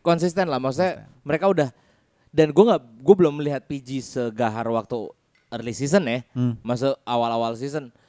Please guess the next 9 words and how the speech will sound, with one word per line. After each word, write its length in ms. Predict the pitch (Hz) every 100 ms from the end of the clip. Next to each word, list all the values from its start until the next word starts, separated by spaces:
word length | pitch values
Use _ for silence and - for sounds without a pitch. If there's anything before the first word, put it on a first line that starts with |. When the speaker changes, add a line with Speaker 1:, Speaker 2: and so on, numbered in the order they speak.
| _ _
Speaker 2:
Hmm. 220 | 123 120 _ _ _
Speaker 1:
Cuman 400 | 151 185 190 170 _ _ _ _ _ _ _
kayaknya 240 | 151 175 170
gua 160 | 180
kalau 240 | 180 160 147
di 160 | 135
sini, 320 | 156 165 175 _ _ _ -
if 240 | 254 - _ - - - _ -
Speaker 2:
Ya. 240 | 123